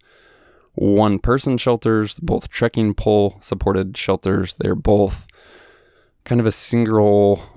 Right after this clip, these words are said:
wall hybrid design. They both have vestibules. So they do have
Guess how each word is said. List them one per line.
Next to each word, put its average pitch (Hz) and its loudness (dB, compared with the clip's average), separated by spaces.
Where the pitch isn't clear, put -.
wall 101 4
hybrid 95 -4
design. 113 0
They 104 -4
both 95 2
have 95 -4
vestibules. 101 0
So - -2
they 123 2
do 117 0
have 98 -2